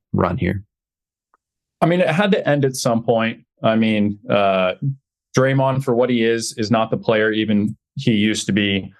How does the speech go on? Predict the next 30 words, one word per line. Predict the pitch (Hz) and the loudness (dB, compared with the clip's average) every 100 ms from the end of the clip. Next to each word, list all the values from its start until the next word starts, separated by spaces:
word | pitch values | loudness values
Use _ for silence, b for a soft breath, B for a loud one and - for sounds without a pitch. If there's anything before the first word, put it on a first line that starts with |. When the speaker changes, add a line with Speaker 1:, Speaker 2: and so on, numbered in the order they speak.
| b b _ | b b _
Speaker 2:
And | 113 | 0
unfortunately, | 110 110 120 110 117 104 101 | 0 0 0 0 -2 -2 -2
Klay, | - 127 117 110 107 - - | 0 2 2 2 0 -4 -2
I | 101 | -2
think, | 98 104 98 - | 0 -2 -2 -2
is, | 98 92 - | -2 -2 -2
you | 98 | 0
know, | 92 | 0
obviously | 101 104 101 110 | 0 0 -2 0
on | 101 | 0
the | 98 | 0
downside | 95 98 98 95 98 95 | 0 0 0 0 0 0
with | 95 | 0
all | 95 | 0
of | 95 | 2
his | 175 160 | 0 2
injuries. | 156 147 143 139 - _ _ | 0 0 0 -2 -8 _ _
Steph | - - 151 139 | -4 0 0 0
is | 143 | -2
still | 139 127 | 0 -2
Steph. | - 120 117 | 2 2 0
Steph's | - 123 113 | 0 -2 0
amazing, | 110 107 104 101 110 113 | 0 0 0 -2 -2 0
amazing. | 107 101 104 98 98 - _ _ _ _ | 0 0 0 -2 -4 -10 _ _ _ _
Jordan | - 135 147 120 | 0 2 2 0
Poole | - 135 127 - - | 0 2 2 0 -2
is | 131 104 | -2 -2
a | 98 | -2
question | - 123 - 120 | 0 0 0 2
mark, | 117 120 123 | 2 2 -2